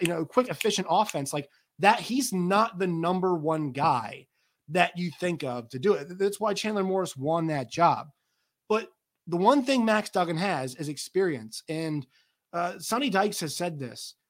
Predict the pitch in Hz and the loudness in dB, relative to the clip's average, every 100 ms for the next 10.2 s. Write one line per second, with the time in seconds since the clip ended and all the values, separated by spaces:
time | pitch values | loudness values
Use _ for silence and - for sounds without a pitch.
0 | _ _ _ _ _ - 202 247 262 196 | _ _ _ _ _ -6 0 2 2 4
1 | 202 156 127 127 165 139 151 165 175 180 | 6 6 2 -2 -4 -4 -4 -2 -2 -2
2 | 180 170 170 180 156 131 117 117 131 127 | -4 -8 -4 -2 -2 -2 -6 -8 -8 -6
3 | 123 120 - 123 110 135 120 104 - _ | -6 -6 -10 -12 -10 -6 -6 -8 -16 _
4 | _ _ 107 123 139 131 - 196 226 233 | _ _ -14 -6 -6 -6 2 6 6 4
5 | _ _ _ 123 127 131 127 127 143 127 | _ _ _ -8 -4 -2 -2 -2 -2 -4
6 | 113 110 131 135 139 135 139 127 131 151 | -6 -10 -10 -10 -8 -6 -4 -4 -4 -2
7 | 165 214 202 214 214 - _ - 127 160 | 0 0 2 0 -2 -8 _ -12 -6 -2
8 | 165 147 185 180 175 175 170 147 139 190 | -2 2 4 4 6 4 4 2 4 4
9 | 208 - 208 202 196 135 127 165 185 196 | 4 4 2 2 0 -4 -2 0 2 2
10 | 196 | 2